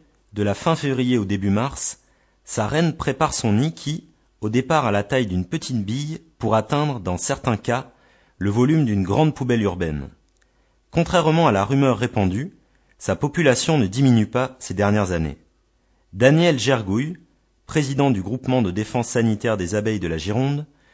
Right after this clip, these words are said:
se souvient avoir fait identifier le premier frelon asiatique en deux mille six.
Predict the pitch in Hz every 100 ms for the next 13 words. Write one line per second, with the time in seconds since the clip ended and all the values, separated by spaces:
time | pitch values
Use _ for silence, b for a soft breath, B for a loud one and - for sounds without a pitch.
0 | b b - 123 - 147 185 196 113 107
1 | 110 - 104 - 139 156 156 147 - 135
2 | 180 - - 147 135 - 120 104 92 120
3 | 113 110 - 165 165 - 98 107 139 110
4 | - 82 - - -